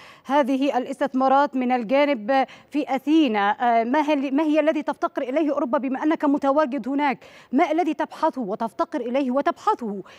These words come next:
في مصر لاستثمارات وشراكات موسعة في الفترات القادمة؟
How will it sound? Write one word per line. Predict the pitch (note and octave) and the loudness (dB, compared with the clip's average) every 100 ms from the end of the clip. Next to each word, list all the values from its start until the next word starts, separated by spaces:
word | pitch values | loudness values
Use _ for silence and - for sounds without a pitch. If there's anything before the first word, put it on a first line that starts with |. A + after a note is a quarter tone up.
| - | -14
في | - D4 D4 C4 | 0 4 6 4
مصر | B3+ D#4+ D4+ C4+ | 4 2 2 0
لاستثمارات | A#3 C#4 D#4+ C4+ B3 B3+ C4+ B3+ | 0 -2 -2 0 2 4 2 -2
وشراكات | A#3+ A#3 A3 - A3 | -6 -2 -2 -2 0
موسعة | A#3 C4+ - G#3+ | 0 -2 -4 -4
في | A3+ | -4
الفترات | A3 G#3+ A3+ A3+ A3 | -4 -4 -2 -2 -2
القادمة؟ | F#3 G3 E3+ E3+ | -4 -4 -4 -6